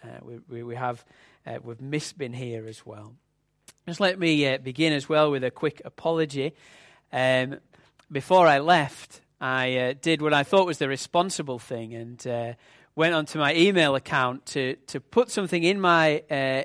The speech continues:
inbox that would, that would, would send out an out-of-office reply if anyone was to email me while I was away. And, uh, and somehow, and I'm not quite sure how I managed it, I managed to set up something that retrospectively sent an email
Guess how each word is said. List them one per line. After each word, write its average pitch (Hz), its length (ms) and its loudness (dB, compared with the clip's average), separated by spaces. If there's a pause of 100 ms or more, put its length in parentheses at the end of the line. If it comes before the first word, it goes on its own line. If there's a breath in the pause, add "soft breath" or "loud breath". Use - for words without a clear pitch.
inbox 160 440 0
that 147 100 -6
would, 135 140 -6
that 143 260 -8
would, 139 220 -8 (320 soft breath)
would 139 80 -10
send 214 280 2
out 175 320 8
an 165 100 -2
out-of-office 175 520 4
reply 190 380 4
if 156 120 0
anyone 156 280 -2
was 147 160 -6
to - 200 -6
email 151 360 0
me 127 120 -6
while 131 280 2
I 131 60 -2
was 131 180 -6
away. 131 440 -2 (680 soft breath)
And, 135 400 0
uh, - 20 -2
and 143 240 0
somehow, 196 440 6
and 165 100 6
I'm 165 100 -2
not 202 220 4 (240)
quite 220 320 4
sure 165 240 2
how 160 240 4
I 147 60 2
managed 156 520 0
it, 117 260 -8 (300 soft breath)
I 131 80 -4
managed 196 360 2
to 180 60 -4
set 175 200 2
up 170 120 -2
something 180 380 -6
that 151 140 -4
retrospectively 175 1000 -2
sent 190 380 -2
an 147 140 -4
email 143 580 -2